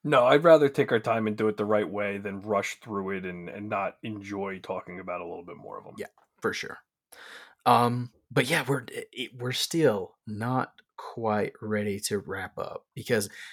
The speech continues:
Speaker 2: we did get an email from, uh, Stuart from Guernsey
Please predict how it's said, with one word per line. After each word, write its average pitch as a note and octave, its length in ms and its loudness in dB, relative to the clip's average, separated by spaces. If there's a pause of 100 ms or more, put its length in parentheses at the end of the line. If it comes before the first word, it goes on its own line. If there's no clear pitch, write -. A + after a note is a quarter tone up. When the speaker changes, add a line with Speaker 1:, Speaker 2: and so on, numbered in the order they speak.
(100)
Speaker 2:
we A#2+ 140 -2
did D3 200 4
get D3+ 140 4
an C3+ 160 2 (100)
email A#2 460 2
from, A2+ 460 -4
uh, G#2 180 -6
Stuart C3 340 0
from E3 200 -2
Guernsey A2+ 560 -2